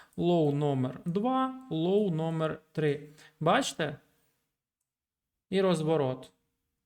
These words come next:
І, скоріше за все, це також буде якийсь розворот.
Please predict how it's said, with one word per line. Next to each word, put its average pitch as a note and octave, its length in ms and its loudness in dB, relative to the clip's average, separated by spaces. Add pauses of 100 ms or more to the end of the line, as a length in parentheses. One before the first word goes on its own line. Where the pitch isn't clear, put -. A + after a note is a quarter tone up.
(540)
І, F#3 100 -2
скоріше E3+ 500 -2
за D#3 140 -2
все, B3 360 -2
це B3+ 160 -6
також F#3 800 -4
буде D3+ 480 -4
якийсь C#3+ 640 -6
розворот. C3+ 560 -4